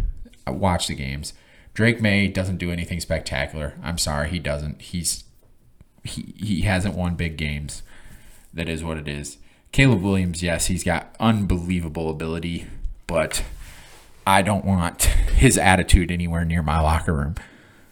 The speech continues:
So I would take both Daniels and Penix in a heartbeat because the, the things that they can do, and they raise the level of their teammates to another level.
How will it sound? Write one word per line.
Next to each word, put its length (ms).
So 180
I 160
would 180
take 460
both 340
Daniels 600
and 200
Penix 420
in 80
a 60
heartbeat 440
because 320
the, 160
the 120
things 280
that 140
they 120
can 200
do, 340
and 180
they 120
raise 340
the 80
level 400
of 120
their 120
teammates 560
to 140
another 300
level. 460